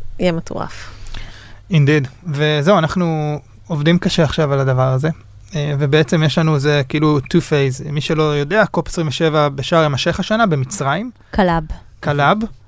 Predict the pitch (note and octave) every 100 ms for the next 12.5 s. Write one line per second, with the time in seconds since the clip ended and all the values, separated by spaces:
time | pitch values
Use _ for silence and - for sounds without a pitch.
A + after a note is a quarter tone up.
0 | - - - D#3+ E3 D3 D#3+ D3 D3 C3+
1 | C#3 D3 C#3 - - - D3+ C3+ C3 D3+
2 | C3+ - D#3+ D#3 C#3 B2 F3 D3+ C#3 D3
3 | - D3+ C#3 C3 C#3+ - C3 B2 B2+ C#3
4 | F#3 - B2 C3 C3 C3 C3+ C#3 D3+ B3
5 | - - - - - E3 G#3+ E3+ D3+ D3
6 | F3 E3 - D#3 D#3 D3+ F#3 E3+ - F3+
7 | F#3 E3+ E3 - E3+ D#3 D#3 C#3+ D#3+ D#3
8 | C#3+ C#3 - D3+ C3+ C3 - - G#3+ D#3+
9 | C#3+ - D#3 D#3 D#3 C#3 C3 C3+ - -
10 | E3 - C#3+ - C#3+ F3+ D3 C#3 - A#3
11 | A3+ G#3 - E3 D3+ - D#3 C3 C#3 D3
12 | C#3+ C#3+ C#3 F3+ B3